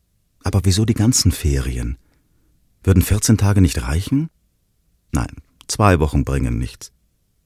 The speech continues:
Du hast ihn drei Jahre lang nicht gesehen." "Ja, aber das ist nicht meine Schuld. Er ist doch derjenige, der weggegangen ist."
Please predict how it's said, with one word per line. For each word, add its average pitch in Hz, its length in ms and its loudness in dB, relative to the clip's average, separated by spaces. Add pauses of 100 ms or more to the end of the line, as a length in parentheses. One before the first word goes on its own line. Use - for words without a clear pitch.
Du 82 120 -4
hast 107 200 -2
ihn 87 160 4
drei 80 240 0
Jahre 113 360 0
lang 107 180 0
nicht 107 160 -4
gesehen." 92 520 -4 (760)
"Ja, 120 80 4
aber 101 80 4
das - 160 0
ist 123 120 -2
nicht 135 140 0
meine 165 300 4
Schuld. 71 400 -2 (800)
Er 180 180 6
ist - 160 2
doch - 100 2
derjenige, 78 600 2
der 78 140 0
weggegangen 69 480 -2
ist." - 360 -10